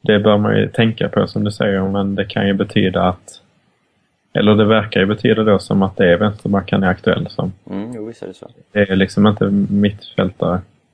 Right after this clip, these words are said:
Speaker 2: Nej.
Speaker 1: som man har lekt innan. Eh, jag tycker ju, alltså, De Chilio är ju, eh, jag tycker vi ska spela med Abate De Chilio på ytterbackarna när De Chilio är tillbaks. Men tills dess så, ja.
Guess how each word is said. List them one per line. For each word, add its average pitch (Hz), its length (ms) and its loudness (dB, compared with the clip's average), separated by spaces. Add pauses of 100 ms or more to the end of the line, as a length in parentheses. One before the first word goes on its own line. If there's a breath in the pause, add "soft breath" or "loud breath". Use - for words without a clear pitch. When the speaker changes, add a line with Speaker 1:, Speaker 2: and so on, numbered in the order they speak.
(360)
Speaker 2:
Nej. 92 160 -20 (100)
Speaker 1:
som - 180 -20
man - 120 -10
har 98 140 -18
lekt - 200 -6
innan. 95 220 0 (800)
Eh, - 260 -4 (1160)
jag 110 200 4
tycker 113 220 2
ju, 101 240 4
alltså, - 280 0
De 107 120 0
Chilio 110 360 2
är 113 120 2
ju, 101 180 0
eh, - 600 -12
jag 110 220 0
tycker - 240 -2
vi 92 60 0
ska 95 160 -4
spela 92 360 2
med 90 100 0
Abate 85 360 -2
De 87 120 -2
Chilio 85 360 -4
på 90 520 -2
ytterbackarna 85 800 -2
när 90 300 2
De 92 120 0
Chilio 92 280 0
är 87 40 0
tillbaks. 95 560 -4
Men 95 280 0 (800)
tills - 380 -2
dess - 280 -2
så, 101 340 2
ja. 107 200 -2